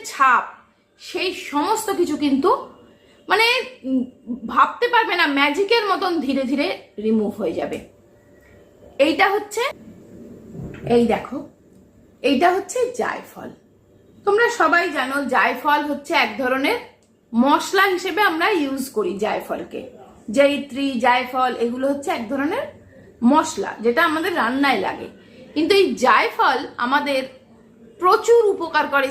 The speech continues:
স্কিনের জন্যে। এক তো পিগমেন্টেশন দূর করে, প্লাস দেখবে অনেকের স্কিনে অনেক রকম ছোপ ছোপ থাকে, ব্ল্যাক স্পট,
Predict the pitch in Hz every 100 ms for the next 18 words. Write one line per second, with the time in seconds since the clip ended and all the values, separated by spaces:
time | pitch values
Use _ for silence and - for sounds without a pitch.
0 | 269 - 262 233 196 196 196 170 196 -
1 | _ _ _ _ _ - 320 - 427 427
2 | 285 269 330 339 370 359 349 320 - 311
3 | 339 415 - - _ - - - - -
4 | - 320 381 480 - 311 381 262 311 403
5 | - 294 330 294 403 311 - - _ -
6 | - - 330 339 320 320 - 320 359 370
7 | 392 392 311 - - - 392 - 330 -
8 | 277 240 220 214 233 - - 170